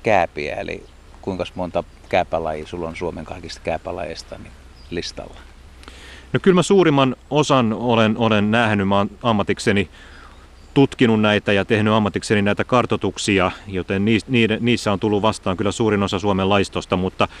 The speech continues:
Speaker 2: osa on toki niin harvinaisia, niistä tunnetaan vain muutamia esiintymiä Suomesta, että niitä en ole vielä, vielä päässyt näkemään.
Speaker 1: Käävät on kyllä yllättävän sympaattisia. Kyllä me nyt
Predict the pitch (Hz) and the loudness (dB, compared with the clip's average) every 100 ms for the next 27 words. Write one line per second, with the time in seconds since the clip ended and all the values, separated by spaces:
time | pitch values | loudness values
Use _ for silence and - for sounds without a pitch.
0 | - - - 123 127 131 117 135 - 123 | -20 -10 -2 0 2 2 2 0 2 2
1 | 123 110 101 120 104 95 95 92 101 92 | 2 2 0 0 2 0 0 0 0 0
2 | 85 107 98 104 90 113 95 104 104 104 | 0 -4 -2 -4 0 0 2 2 2 2
3 | 107 101 95 92 95 101 87 92 92 85 | 0 0 0 0 0 -2 -2 0 0 0
4 | 98 87 - 87 85 95 95 90 87 87 | 0 0 -2 -4 -4 -2 -2 0 -2 -2
5 | 87 90 87 - - - - 135 110 101 | 0 0 -2 -8 -20 -12 0 2 2 2
6 | 95 101 95 95 90 80 73 95 - - | 0 0 0 0 -2 -4 -6 -10 -18 -20
7 | - - - - - 180 143 101 110 104 | -20 -20 -20 -20 -6 -2 -2 -2 -6 -6
8 | 117 117 - - 131 135 98 87 95 - | -4 -4 -6 -14 -8 -6 -6 -6 -6 -2
9 | 98 80 - - - 107 139 113 127 - | -4 -2 -4 -4 -8 -2 0 0 -2 -4